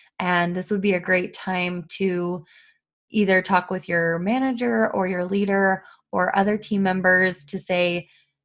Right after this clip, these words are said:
you know, "Who else would be a good resource for me to reach out to, to learn more about whatever it is that you're interested in?" Work with your manager or different team members to determine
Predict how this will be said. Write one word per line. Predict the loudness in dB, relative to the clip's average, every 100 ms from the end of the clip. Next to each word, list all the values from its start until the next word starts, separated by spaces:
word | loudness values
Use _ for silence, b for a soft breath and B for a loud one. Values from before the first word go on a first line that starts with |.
| -4
you | 0
know, | 2
"Who | 2 0 2
else | 2 2
would | 0
be | 2 2
a | 2
good | -2
resource | -2 -4 -6 -6 -6 -6
for | -4 -4
me | -4 -6 -8 -8 -4
to | -2 0 -2 -6 b _
reach | -2 -2
out | 0 -2 0
to, | -2 -2
to | -2
learn | -2 0 2
more | 2 2 2 2 0
about | 0 2 4 4 4 0 -6 b b b _ -4
whatever | 4 4 6 4 6 4
it | 2 0
is | -2
that | -4
you're | -4 -4
interested | -4 -6 -6 -6 -6 -6
in?" | -4 -6 -6 -10 _
Work | -6 -2 0
with | -2 -4
your | 0
manager | 2 2 2 0 0 0 0
or | 0 2 2 0 -2
different | -4 -4 -4
team | -4 -4
members | -4 -2 0 -2
to | -2 -6
determine | -6 -6 -6 -4 -4 -4 -4 -8